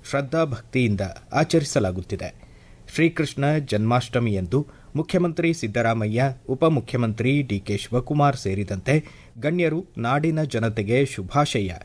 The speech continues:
ಕೋರಿದ್ದಾರೆ. ತಮ್ಮ ಎಕ್ಸ್ ಖಾತೆಯ ಮೂಲಕ ಶುಭಾಶಯಗಳನ್ನು ತಿಳಿಸಿರುವ ಕೇಂದ್ರ ನವ ಮತ್ತು ನವೀಕರಿಸಬಹುದಾದ ಇಂಧನಗಳ ಖಾತೆ ಸಚಿವರಾದ ಪ್ರಹ್ಲಾದ್ ಜೋಶಿ ಅವರು, "ಭಗವಾನ್ ಶ್ರೀಕೃಷ್ಣ ಪರಮಾತ್ಮನು ಎಲ್ಲರಿಗೂ ಒಳಿತು ಮಾಡಲಿ,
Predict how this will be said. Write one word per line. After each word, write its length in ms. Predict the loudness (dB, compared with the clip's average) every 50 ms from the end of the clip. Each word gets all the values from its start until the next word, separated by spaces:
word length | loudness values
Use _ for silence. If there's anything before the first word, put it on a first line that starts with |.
| -10 _
ಕೋರಿದ್ದಾರೆ. 580 | 2 4 4 4 2 -2 -6 -8 -8 -8 -10 -14 -16 -20 -20 -20 -20 -20 -20 -20 -12 -6 -2
ತಮ್ಮ 180 | 0 2 2 2
ಎಕ್ಸ್ 360 | 4 2 2 0 -2 -6 -8 -8 -4
ಖಾತೆಯ 400 | 0 0 0 2 2 2 2 2
ಮೂಲಕ 340 | 2 2 2 0 2 2 2
ಶುಭಾಶಯಗಳನ್ನು 1120 | 2 2 2 -2 -4 -6 -2 2 2 2 2 2 0 0 0 0 0 0 0 -2 -2 -4
ತಿಳಿಸಿರುವ 540 | -6 -6 -6 -6 -4 -4 -6 -4 0 2 2 2 0 -4 -14 -20 -20 -20 -8 -2
ಕೇಂದ್ರ 360 | 0 0 0 0 0 0 0
ನವ 340 | 2 0 0 0 0 0 0
ಮತ್ತು 420 | 0 -2 -2 -2 -2 0 0 2
ನವೀಕರಿಸಬಹುದಾದ 1200 | 0 0 2 2 2 2 2 0 0 0 0 -2 -4 -4 -2 -4 -4 -4 -2 -4 -2 0 2 2
ಇಂಧನಗಳ 600 | 2 0 -2 -6 -6 -2 0 0 0 2 2 0
ಖಾತೆ 380 | 0 -2 -2 -6 -4 -2 -2 -2
ಸಚಿವರಾದ 600 | -2 -4 -8 -10 -8 -8 -8 -6 -6 -6 -4 0 0 0 0 0 -6 -20 -20 -20 -10 -4
ಪ್ರಹ್ಲಾದ್ 420 | 0 2 2 2 2 0 -2 -2
ಜೋಶಿ 340 | -4 -4 -4 0 2 2 2
ಅವರು, 320 | 2 0 -2 -2 -4 -4 -4 -10 -20 -20 -20 -20 -20 -14 -8
"ಭಗವಾನ್ 480 | -4 -2 0 0 2 2 2 2 2 0 -4 -6 -4 0
ಶ್ರೀಕೃಷ್ಣ 520 | 0 0 2 0 -2 -2 0 2 2 2
ಪರಮಾತ್ಮನು 800 | 2 2 2 2 2 2 2 2 0 0 0 2 2 0 0 -2 -4
ಎಲ್ಲರಿಗೂ 440 | -2 0 2 2 2 2 2 0 0
ಒಳಿತು 480 | 0 0 -2 -2 -2 -2 0 2 2
ಮಾಡಲಿ, 560 | 2 2 0 0 -2 -2 0 2 2 2 0